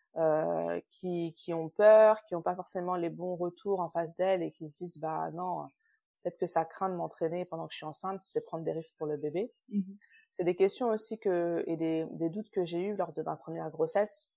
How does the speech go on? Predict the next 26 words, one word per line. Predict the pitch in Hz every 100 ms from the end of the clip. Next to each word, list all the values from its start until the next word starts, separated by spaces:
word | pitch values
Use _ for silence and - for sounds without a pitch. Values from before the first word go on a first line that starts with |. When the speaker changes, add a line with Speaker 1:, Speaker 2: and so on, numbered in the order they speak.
| _ _ _ -
Speaker 1:
Des | 151 160
fois, | 196
je | 202
me | 165
disais, « | 147 151 185 196
Oh, | -
pourquoi | - 175 165
pas | 180
faire | 170 165 - -
un | 160
peu | 147 160
de |
ça, | - 170 180 180
un |
peu | 156
de | 160
ça », | - 185 208 180
et, | 151 -
et | 156
les | 156
retours | 160 208 -
que |
j'avais | 175 156 160
en | 165
face, | 202 220
c'était | - -